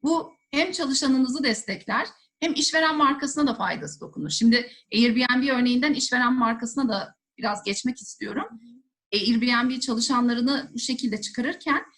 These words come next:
e, Uber örneğin, e, üç bin beş yüz çalışanını üç dakikalık bir Zoom görüşmesiyle çıkarıyor. Zoom'a bağlıyor herkesi, işten çıkarıldınız ve kapanış.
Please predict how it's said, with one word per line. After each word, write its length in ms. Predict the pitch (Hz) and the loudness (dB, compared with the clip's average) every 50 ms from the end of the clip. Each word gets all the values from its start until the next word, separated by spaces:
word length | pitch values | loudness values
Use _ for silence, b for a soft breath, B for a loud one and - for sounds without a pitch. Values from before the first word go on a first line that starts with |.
| b b _ _ - | b b _ _ -2
e, 320 | 214 214 208 208 214 269 | -2 -2 -2 2 2 4
Uber 180 | 240 277 254 226 | 4 6 4 4
örneğin, 600 | 202 190 185 185 185 180 208 254 339 466 - _ _ _ _ _ - | 2 0 -2 -2 -2 0 0 0 -2 -2 -6 _ _ _ _ _ -6
e, 280 | - 202 196 196 196 - | -2 0 0 0 0 -2
üç 320 | - - 240 - - - | -4 -6 -6 -6 -2 2
bin 100 | 277 254 | 2 4
beş 200 | 262 285 285 - | 4 2 0 -2
yüz 120 | 240 - | -6 -6
çalışanını 720 | - 247 220 202 208 - 214 196 190 202 240 320 381 - - _ _ _ - | -2 -2 -2 -2 -2 -2 -2 -2 0 0 0 0 0 -2 -8 _ _ _ -8
üç 220 | 294 - - - | -8 -6 -2 -2
dakikalık 520 | 269 - 240 226 226 254 247 277 294 - 320 | -2 0 0 0 0 0 -2 -2 -2 -4 -2
bir 60 | 311 | -2
Zoom 220 | 262 294 294 294 | 2 4 6 6
görüşmesiyle 640 | 269 269 254 247 - 269 240 233 247 262 202 202 151 | 6 4 2 0 2 0 0 0 0 -2 -4 -4 -6
çıkarıyor. 460 | - - - 160 - 120 - _ - _ _ _ _ _ _ _ _ _ _ _ _ _ _ _ _ _ _ _ _ _ _ _ _ - | -8 -12 -12 -14 -16 -16 -20 _ -20 _ _ _ _ _ _ _ _ _ _ _ _ _ _ _ _ _ _ _ _ _ _ _ _ -6
Zoom'a 240 | 240 254 247 226 214 | 2 4 4 4 6
bağlıyor 400 | 240 262 294 302 294 302 302 294 294 | 4 4 6 6 4 4 2 2 2
herkesi, 520 | 277 262 262 262 269 240 - - 330 339 | 2 2 0 0 -4 -6 -6 -4 -6 -6
işten 420 | - - 262 - - 240 220 208 | -6 -4 -6 -6 0 0 0 2
çıkarıldınız 760 | 214 - - - 196 185 190 170 - 196 220 285 320 285 226 240 | 0 -2 -6 -6 -6 -6 -6 -8 -6 -2 -2 -2 0 0 -2 -2
ve 320 | 254 262 254 - - _ _ _ _ _ _ _ _ _ - | -2 -2 -2 -4 -8 _ _ _ _ _ _ _ _ _ -10
kapanış. 540 | - - - - - - - - - - | -8 -8 -8 -8 -12 -10 -10 -10 -10 -12